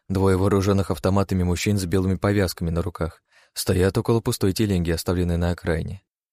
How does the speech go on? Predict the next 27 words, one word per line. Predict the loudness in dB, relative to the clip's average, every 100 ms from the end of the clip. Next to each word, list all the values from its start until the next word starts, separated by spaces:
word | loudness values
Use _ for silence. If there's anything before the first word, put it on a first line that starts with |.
| _
Если | 0 2 2
это | 0
их | 0
укрытие, | -2 -2 -2 -2 -2
то | 0 0
они | 0
совсем | 0 0 0
ничего | 0 0 0
не | 0
смыслят | 0 -2 -2 -4
в |
фортификациях. | -4 -6 -4 -4 -2 -2 -2 -6 -8 _ _ _ -12
Вспоминаю, | -2 2 2 2
что | 2 2
мне | 2
рассказывал | 2 2 2 2
Кирилл | 0 2 2
об | 2
условной | 0 -2 -2 -2
системе | -4 -2 0 2
званий | 0 0
противника. | 0 -2 -2 -4 -6 -8 -18 _ _ _
Полностью | 2 2 2 0 2
белые | 4 4
повязки | 4 4 2 0 -2
у |
новобранцев, | 0 0 0 -2 -2 -10